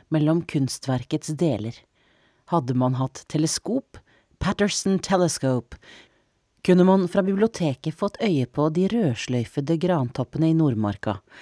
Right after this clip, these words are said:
Uansett, rommet som offisielt ble åpnet i juni tjue tjueto, er en ting og et sted som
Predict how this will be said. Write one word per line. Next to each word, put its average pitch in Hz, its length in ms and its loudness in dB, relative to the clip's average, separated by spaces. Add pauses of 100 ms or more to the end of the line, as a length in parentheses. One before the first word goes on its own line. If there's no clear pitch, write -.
(300)
Uansett, 220 720 2 (300)
rommet 151 400 6
som 202 180 0
offisielt 170 800 -2
ble 165 160 0
åpnet 165 560 0
i 165 80 2
juni 135 400 0
tjue 135 240 0
tjueto, 220 400 -2 (480)
er 214 220 0 (100)
en 220 220 0
ting 262 400 -4 (240)
og 196 160 0
et - 100 -8
sted 214 480 -2
som 202 160 -2